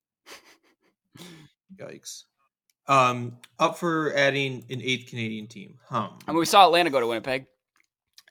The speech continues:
Speaker 2: If we saw it again,
Speaker 1: Yes.
Speaker 2: like, assuming Seattle's in already, so we're in a little bit in the future. I don't know, a little eight team. Then kids in the background and, or kids in the backyard in Canada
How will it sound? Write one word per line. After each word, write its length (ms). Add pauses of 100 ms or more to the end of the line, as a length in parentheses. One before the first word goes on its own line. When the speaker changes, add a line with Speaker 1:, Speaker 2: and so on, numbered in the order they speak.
(220)
Speaker 2:
If 140
we 80
saw 160 (100)
it 60
again, 240
Speaker 1:
Yes. 240
Speaker 2:
like, 100
assuming 500
Seattle's 480
in 300
already, 380
so 360
we're 140
in 80
a 60
little 160
bit 80
in 60
the 60
future. 440 (1500)
I 40
don't 100
know, 80
a 80
little 160
eight 200
team. 260
Then 160
kids 320
in 60
the 60
background 520
and, 240
or 120
kids 260
in 40
the 60
backyard 640
in 140
Canada 500